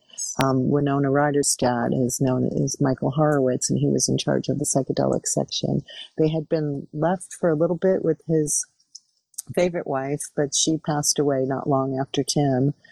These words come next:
And I don't know exactly what happened from there, but I, I eventually got a call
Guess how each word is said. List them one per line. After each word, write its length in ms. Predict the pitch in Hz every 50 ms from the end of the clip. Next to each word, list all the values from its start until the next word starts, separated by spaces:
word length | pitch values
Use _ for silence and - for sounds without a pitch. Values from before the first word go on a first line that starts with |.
| _ _ _ _ _ -
And 480 | 143 135 139 135 127 131 139 135 127 - -
I 360 | - 147 143 147 143 139 139 - _ -
don't 220 | 151 143 143 156
know 360 | 151 147 151 151 147 147 - -
exactly 560 | - 151 - - 151 143 143 - - 156 151 143
what 220 | 143 143 131 147
happened 360 | 147 143 - - 143 143 -
from 160 | - 147 147
there, 320 | 135 147 156 151 147 139 135
but 280 | 131 131 135 131 131 - - -
I, 280 | - 135 135 139 139 - _ - - -
I 240 | 131 131 131 - 139 - _
eventually 340 | - 143 139 131 - - 135
got 180 | - 139 135 131
a 40 | 135
call 440 | - - 147 139 135 139 135 -